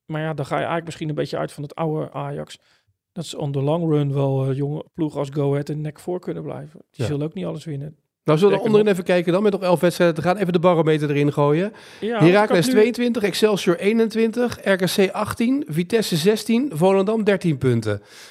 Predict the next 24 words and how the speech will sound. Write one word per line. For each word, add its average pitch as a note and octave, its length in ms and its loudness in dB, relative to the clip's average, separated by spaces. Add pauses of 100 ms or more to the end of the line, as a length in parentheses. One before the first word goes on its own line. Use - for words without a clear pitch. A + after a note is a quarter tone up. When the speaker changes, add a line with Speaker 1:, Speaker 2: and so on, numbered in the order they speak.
(140)
Speaker 2:
Eh, D3+ 200 -2
Speaker 1:
Ja. G3 160 0
Speaker 2:
wie, A3+ 240 -2
eh, G3 400 -2 (180)
zou F#3+ 240 4
je F#3 80 6
nu A3 140 0
zeggen G3 300 2
rechtstreeks F#3+ 460 0
eruit? A2+ 400 -4 (560)
Speaker 1:
Volendam D3 520 -2
dan D3+ 140 0
op C#3+ 120 -4
dit D3+ 160 -6
moment. C#3 300 -6
Maar F3+ 120 -4
verleden F#3 260 -2
week G#3 100 0
hebben D#3 200 -4
we E3 60 -4
het D3 80 2
erover C3+ 220 -6
gehad, E3+ 160 -4
hè? G3+ 140 -4